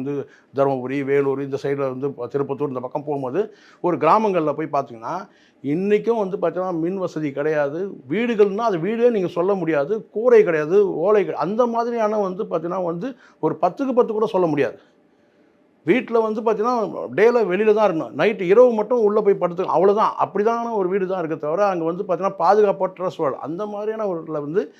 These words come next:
ஒரு பத்துக்கு பத்து, அவர் சக்திக்கு உட்பட்டு ஆட்சி அதிகாரத்துல இல்ல, அவருடைய உழைப்பின் மூலமா அந்த பணத்துல வந்து அதை கட்டது என்னது. நீங்க போற போக்குல விமர்சனம் பண்ணா பண்ணிட்டு போங்க. ஆனால் விஜய் அவர்களுடைய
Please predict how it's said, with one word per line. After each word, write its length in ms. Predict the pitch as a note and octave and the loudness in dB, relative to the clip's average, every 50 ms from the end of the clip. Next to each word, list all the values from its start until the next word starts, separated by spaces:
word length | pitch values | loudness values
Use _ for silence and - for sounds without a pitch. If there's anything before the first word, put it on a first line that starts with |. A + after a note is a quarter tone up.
| - - _ _ | -20 -20 _ _
ஒரு 160 | - C#3+ C3 | -2 -2 0
பத்துக்கு 300 | - - D3+ - - G#3+ | 0 -2 -2 -2 -2 -4
பத்து, 180 | G3+ G3+ E3 D3 | -4 -4 -2 -2
அவர் 180 | B2 D3 C#3 | 0 -2 0
சக்திக்கு 460 | C#3 - E3+ F3 - - B3+ A3+ G3+ F3+ | 0 0 0 0 -2 -4 -6 -4 -2 -2
உட்பட்டு 560 | F3 F3+ F3+ - - F#3+ F#3+ G3 E3+ C#3+ G#2+ | -4 -4 -2 0 0 0 0 0 -2 -4 -2
ஆட்சி 420 | A2+ C#3+ F#3 G#3 G#3 - - G3 | 0 0 0 0 0 0 -2 -2
அதிகாரத்துல 480 | E3 E3 F#3+ G#3 G#3 G3 E3+ C#3+ D#3 D3 | 0 0 2 2 2 2 0 0 -2 -4
இல்ல, 260 | C#3 C3 B2+ - - _ _ _ _ _ _ _ _ | -4 -4 -6 -10 -12 _ _ _ _ _ _ _ _
அவருடைய 360 | - C3+ D3 D3 C#3+ C#3+ C3 | 0 0 0 2 0 0 0
உழைப்பின் 420 | C#3+ E3+ G3+ G#3+ G#3+ A3 G#3 G3 F#3 | 6 8 8 8 6 4 -4 -4 -2
மூலமா 180 | F3+ F#3+ F#3+ F#3+ | -4 -4 -4 -4
அந்த 180 | F3+ D#3+ D#3 D#3 | -4 -4 -6 -6
பணத்துல 360 | - D3+ D#3+ E3+ D#3 E3 D#3 | -6 -6 -6 -4 -4 -4 -4
வந்து 140 | D#3 E3 F3+ | -2 -2 -2
அதை 160 | E3 D3+ D3 | 0 -2 -2
கட்டது 360 | C#3+ - C3+ - E3+ D#3+ D#3 | -4 -6 -6 -4 -4 -2 -2
என்னது. 200 | C#3 C3 C3 E3+ | -4 -6 -8 -8
நீங்க 220 | A3 A3+ G#3 G3 E3+ | -8 -6 -6 -6 -6
போற 280 | - - F#3 G#3+ A3 | -6 -6 -4 -4 -4
போக்குல 340 | G#3 G3+ F#3 F#3+ G#3 G#3+ G3 | -4 -4 -6 -6 -4 -2 -2
விமர்சனம் 360 | E3+ E3+ F#3 G3+ G3+ - F#3 | -2 -2 -2 -2 -2 -2 -2
பண்ணா 200 | E3 D3+ F3 G#3+ | -2 -2 -4 -6
பண்ணிட்டு 380 | G#3+ - G3 G3 G3+ G3+ F3+ E3+ | -6 -4 -2 0 0 0 -2 -2
போங்க. 220 | D3 D3 C3+ G#2+ - - _ _ _ _ _ _ _ _ _ _ _ _ _ | -4 -4 -6 -6 -10 -16 _ _ _ _ _ _ _ _ _ _ _ _ _
ஆனால் 520 | - C3+ C#3 C#3+ C#3+ D#3 F#3+ A3 A3+ - - - _ _ _ _ _ _ - | -2 0 2 4 4 4 4 4 2 -2 -8 -16 _ _ _ _ _ _ -10
விஜய் 280 | - C3+ E3 E3+ B3 C4+ | -4 -2 2 6 8 8
அவர்களுடைய 720 | C4 A#3+ G#3 F#3+ F#3+ E3+ D#3+ E3 F3 F#3+ A#3 C#4 C#4 - | 8 8 6 4 2 0 0 0 -2 -2 -2 -4 -6 -8